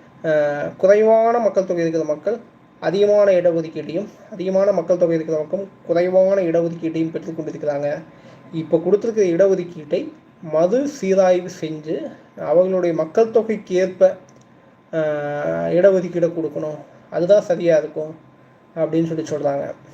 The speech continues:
அதே சமயத்துல ஆதி தமிழ் குடிகள் பதவி பெ-, பெற வேண்டிய இடஒதுக்கீட்டை, அஹ், ஆதி திராவிடர்கள் என்கிற பெயரில்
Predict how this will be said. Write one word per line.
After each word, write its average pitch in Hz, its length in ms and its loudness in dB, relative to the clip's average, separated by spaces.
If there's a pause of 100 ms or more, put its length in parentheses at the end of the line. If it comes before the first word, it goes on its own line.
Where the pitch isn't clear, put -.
(200)
அதே 170 240 2
சமயத்துல 180 360 0
ஆதி 214 580 0
தமிழ் 190 300 2
குடிகள் 185 300 -4
பதவி 170 400 0 (160)
பெ-, 165 120 -4 (240)
பெற 170 200 4
வேண்டிய 170 500 0 (440)
இடஒதுக்கீட்டை, 170 760 0 (400)
அஹ், 160 420 -2
ஆதி 202 320 2
திராவிடர்கள் 190 600 2
என்கிற 165 240 -2
பெயரில் 156 380 -6